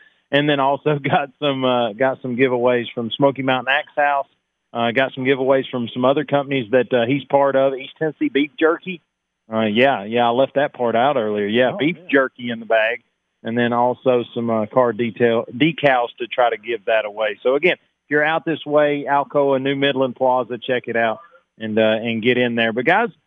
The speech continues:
Speaker 1: what a week of sports we've had. You know, a little highs and lows. If you're a Vol fan, that's the low part. Uh, but if you're, uh, i-, if you, you know, if you're anything else,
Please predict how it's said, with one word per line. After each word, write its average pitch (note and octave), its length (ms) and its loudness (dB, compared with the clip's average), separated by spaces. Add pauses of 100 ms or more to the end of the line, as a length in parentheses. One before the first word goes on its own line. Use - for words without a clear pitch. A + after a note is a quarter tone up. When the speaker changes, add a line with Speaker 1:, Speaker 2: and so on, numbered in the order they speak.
(180)
Speaker 1:
what G#3+ 220 0
a B3 40 0
week G3+ 280 2
of D#3+ 100 -2
sports D3+ 360 -2
we've B2+ 160 0
had. A#2+ 220 2
You D3+ 80 0
know, E3+ 140 2
a - 60 -2
little A3 180 2
highs D#3+ 320 0
and D3+ 100 -6
lows. E3 300 0
If D#3 100 -16
you're E3 120 0
a - 40 2
Vol D3+ 260 2
fan, E3 220 -4
that's E3 240 -2
the C3 80 -8
low C#3 160 2
part. C#3+ 300 -2 (280)
Uh, C#3+ 280 2
but E3 240 0
if G3 180 -2
you're, D3+ 260 2
uh, C3+ 180 2
i-, C3 60 -6
if D3+ 440 -2
you, D3+ 80 -4
you D3+ 180 -2
know, D3+ 160 4
if B2+ 140 -4
you're C#3 280 0
anything F3 480 0
else, D#3+ 240 0